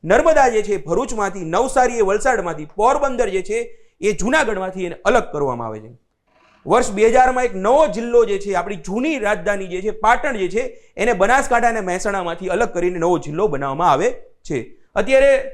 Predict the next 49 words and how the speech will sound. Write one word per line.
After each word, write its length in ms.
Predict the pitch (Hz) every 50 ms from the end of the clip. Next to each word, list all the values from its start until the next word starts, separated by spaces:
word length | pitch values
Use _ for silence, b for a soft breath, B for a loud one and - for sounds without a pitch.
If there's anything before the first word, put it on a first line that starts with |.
| - -
અ, 160 | - 165 170 170
થા-, 200 | 170 196 185 170
વાવ 260 | 170 190 214 254 262
થરાદમાં 360 | 240 240 254 262 254 262 247
ઘણા 220 | 196 220 254 269
લોકો 220 | 262 262 262 254 254
એવું 180 | 262 277 269
કહે 120 | 214 247 220
છે 100 | 226 220
કે 60 | 202
અમે 180 | - 226 254 240
પોતે 300 | 202 220 233 226 233 220
પાટણમાં 540 | - - - - 220 240 247 294 285 254
જતા 180 | 220 233 208 202
રહીશું, 280 | 180 175 170 - 151 -
પણ 180 | 175 165 165
વાવ 240 | 175 208 247 269 -
થરાદમાં 300 | 262 247 262 226 233 247
નથી 100 | 214 208
રહેવું. 260 | 190 151 135 135 b b b b b b
ખબર 220 | - 135 175 214
નહીં 140 | 269 320 294
વાવ 180 | 262 254 262 262
થરાદમાં 340 | 247 254 262 254 254 254 196
કેમ 160 | 202 220 220
નથી 180 | 220 220 220
રહેવું, 220 | 208 214 208 185 -
પ્રશ્ન 220 | - 180 - 214
મને 260 | 208 214 214 196 160
exactly 360 | 147 151 147 226 269 294 277 226
ખબર 240 | 240 247 247 226
નથી 140 | 240 214 226
પડતી 260 | 196 190 185 185 196
કે 240 | 180 196 208 208 202 B B B B B B _
ભાવનાત્મક 560 | 135 139 151 170 202 240 - 294 311 262 233
રીતે 200 | 254 208 277 247
જોડાયેલું 400 | 160 151 175 170 175 185 202 208
છે, 40 | 240
પરંતુ 400 | 240 226 220 226 220 240 226 -
એવી 160 | 214 220 240 208
કઈ 220 | - - 311 359
વસ્તુ 320 | 311 269 254 - - 240
છે 100 | 214 214
જેનો 400 | 185 160 180 180 196 190 185 - - _ _ _ _
અંદરથી 380 | - 220 254 233 208 185 190 180
વિરોધ 220 | 165 156 135 120
થઈ 160 | - 131 123
રહ્યો 200 | 117 113 110 104
છે? 120 | 101 123